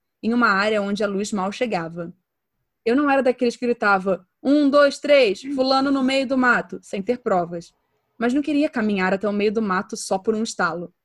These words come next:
Então aguardei. E ouvi um outro estalo e uma risada. Caminhei devagar,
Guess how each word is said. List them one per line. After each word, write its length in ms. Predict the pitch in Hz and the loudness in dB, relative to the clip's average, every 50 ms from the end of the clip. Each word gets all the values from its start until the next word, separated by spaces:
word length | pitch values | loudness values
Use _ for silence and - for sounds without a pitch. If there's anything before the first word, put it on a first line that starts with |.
| _ _ _ _ _ _ - | _ _ _ _ _ _ -4
Então 260 | 254 262 - 214 214 | -4 -2 0 0 0
aguardei. 500 | 214 214 247 262 240 214 180 170 175 _ _ _ _ _ _ _ _ _ _ - | 0 0 -2 -2 0 -2 -2 -2 -4 _ _ _ _ _ _ _ _ _ _ -2
E 100 | 220 247 | 2 2
ouvi 220 | 247 208 208 247 | 2 2 2 0
um 140 | 269 254 226 | 0 2 2
outro 200 | 208 214 220 262 | 0 0 -2 -4
estalo 380 | 240 - - 208 185 185 202 214 | -10 -6 -2 0 0 0 0 0
e 60 | 220 | -2
uma 140 | 220 220 220 | -2 -2 -4
risada. 560 | 240 262 247 196 165 170 170 185 175 170 _ _ _ _ _ _ _ _ _ _ _ _ _ _ _ _ _ - | -4 -4 -4 -4 -6 -6 -6 -10 -12 -12 _ _ _ _ _ _ _ _ _ _ _ _ _ _ _ _ _ -8
Caminhei 380 | 254 233 233 233 226 220 226 | -4 -2 0 0 0 0 -2
devagar, 580 | 220 233 247 262 247 208 185 175 185 202 _ | -2 -2 -4 -4 -2 -2 -4 -4 -6 -8 _